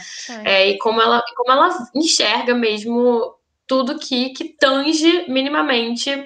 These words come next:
Speaker 2: é, o que você pode oferecer, né? É, e é só assim, sinceramente, é só você falando com muita gente,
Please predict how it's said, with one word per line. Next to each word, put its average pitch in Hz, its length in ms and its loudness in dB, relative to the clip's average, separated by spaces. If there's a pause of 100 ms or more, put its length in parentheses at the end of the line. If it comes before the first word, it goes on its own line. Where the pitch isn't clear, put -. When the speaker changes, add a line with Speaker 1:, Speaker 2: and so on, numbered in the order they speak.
(160)
Speaker 2:
é, 220 580 4 (280)
o 240 160 0
que 226 120 -16
você 247 220 0
pode 226 320 0
oferecer, 233 680 0 (200)
né? 185 200 -2 (680)
É, 214 560 2
e 262 100 4
é 277 180 4
só 294 300 0
assim, 277 720 -2
sinceramente, 247 600 -2
é 247 40 -2
só 247 220 0
você 294 240 -2
falando 247 400 2
com 262 100 -4
muita 254 460 0
gente, 226 760 -2